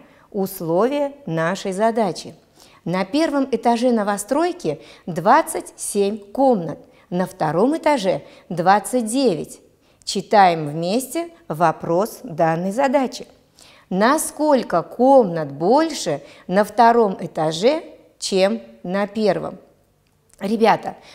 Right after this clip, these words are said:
проверьте, пожалуйста, правильно ли вы составили краткую запись условия задачи. На первом этаже двадцать семь комнат, на втором этаже двадцать девять.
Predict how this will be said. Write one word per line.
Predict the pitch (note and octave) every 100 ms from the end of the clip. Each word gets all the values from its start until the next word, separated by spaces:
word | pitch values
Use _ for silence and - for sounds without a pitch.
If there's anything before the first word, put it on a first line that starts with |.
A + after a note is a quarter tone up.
| -
проверьте, | G#3 A3 A#3 B3 A#3 F#3
пожалуйста, | E3 C#3+ F#3 C#4 C#4+ - E3 D#3+ - _
правильно | G3 A3+ A3+ F#3+ F3
ли | D#3+
вы | D#3
составили | D#3 - D#3+ - A3 C#4 D4 C#4+ C#4 - -
краткую | - F3 G#3 B3 - C4 B3+ -
запись | E3+ D3+ E3+ F#3 B3 A#3+ - _
условия | F3+ E3 E3 F3 F3 F3 F3+ - _
задачи. | E3 G3+ G3+ F3 D3 D#3+ D#3+ - _ - _ _ _ _ _ _ _ _ _ _ _ _ -
На | G3+ A3
первом | C#4+ F4 E4
этаже | C#4+ G#3 G3 G3+ G#3+ D4 -
двадцать | E3 F3 G3 A3 B3 A#3+
семь | - F3+ G3
комнат, | - G#3+ G3 D#3+ D#3+ - - _ _
на | F3+ F3+
втором | - D#3+ D#3 G#3+ D4
этаже | - D4 G3+ D#3+ - -
двадцать | D#3 E3 G3+ F#3+ C4+ A3+
девять. | A#3+ G#3 D3+ D3+